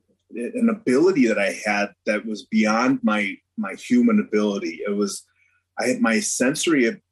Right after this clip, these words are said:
ability, particularly with my visual acuity, I could see in three hundred sixty degrees. So as I was looking into this dark void, I realized I was also seeing this light that was behind me at the exact same time.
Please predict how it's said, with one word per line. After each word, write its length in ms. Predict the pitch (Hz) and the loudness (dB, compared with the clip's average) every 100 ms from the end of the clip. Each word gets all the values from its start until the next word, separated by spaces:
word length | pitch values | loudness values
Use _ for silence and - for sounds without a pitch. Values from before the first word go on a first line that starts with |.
| _ - | _ -20
ability, 480 | 107 117 113 110 104 | -4 0 2 0 -4
particularly 540 | - 107 143 156 131 | -10 -18 -6 0 2
with 180 | 107 101 | 2 0
my 160 | 98 92 | -4 -6
visual 460 | 117 123 120 110 95 | 0 0 0 -2 -2
acuity, 640 | - - 127 120 95 - _ - | -8 -2 0 0 -2 -10 _ -8
I 80 | 110 | -6
could 180 | 127 | -6
see 380 | - - 131 127 | -6 -4 2 2
in 100 | 110 | 2
three 220 | 107 120 | -2 -4
hundred 340 | 104 127 110 101 | 0 -2 -2 -4
sixty 520 | - - 95 - 104 | -8 -8 -10 -4 -6
degrees. 720 | 92 90 95 92 - - - _ _ _ _ _ _ | -6 -10 -8 -6 -8 -10 -12 _ _ _ _ _ _
So 400 | - - 123 110 - - - _ - | -4 2 2 0 -6 -20 -20 _ -2
as 160 | 127 | 0
I 80 | 156 | 2
was 240 | 151 117 113 | 0 -2 -2
looking 300 | 147 - 156 | -4 -2 -4
into 160 | 107 | -4
this 200 | 104 101 | -4 -6
dark 320 | - 113 101 | -2 -2 -2
void, 340 | - 117 101 87 _ _ _ - | -2 0 0 -6 _ _ _ -10
I 60 | 110 | -8
realized 720 | 107 110 156 135 101 101 - - | -4 0 0 0 -2 -6 -12 -8
I 60 | |
was 120 | 104 107 | -6 -2
also 320 | 110 131 120 | -2 -2 -6
seeing 460 | 110 - 123 117 | -8 -4 -2 -2
this 220 | 101 95 - | -4 -8 -10
light 440 | 95 104 107 - - - | -4 -2 -2 -6 -20 -6
that 120 | 110 | -6
was 140 | 110 - | -6 -8
behind 560 | 87 87 107 104 110 | -8 -6 -2 2 2
me 160 | 98 90 | 2 -2
at 80 | 101 | -6
the 80 | 104 | -6
exact 440 | 92 - 101 107 | -6 -2 -2 -2
same 300 | - 101 95 | -2 -4 -6
time. 340 | 98 101 90 | -6 -4 -4